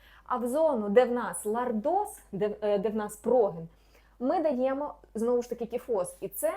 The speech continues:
для наших поперекових хребців вообще не ок. Чому? Тому що досить сильне навантаження іде на одну частину хребця.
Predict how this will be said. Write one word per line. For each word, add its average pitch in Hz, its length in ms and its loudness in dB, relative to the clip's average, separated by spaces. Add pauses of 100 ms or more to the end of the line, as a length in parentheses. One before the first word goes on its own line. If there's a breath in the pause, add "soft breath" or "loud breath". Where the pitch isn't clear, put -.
для 254 120 -2
наших 233 480 -6 (160)
поперекових 196 600 -2 (260 soft breath)
хребців 320 500 -2 (220)
вообще 190 460 -6 (100)
не 208 140 -8 (120)
ок. - 260 -14 (720 soft breath)
Чому? 277 420 0
Тому 240 300 0
що 220 580 -4 (260 loud breath)
досить 202 400 -4
сильне 294 280 0
навантаження 220 680 -6
іде 196 340 -2
на 220 180 -2
одну 208 440 -4
частину 226 540 -4 (240 soft breath)
хребця. 208 520 -8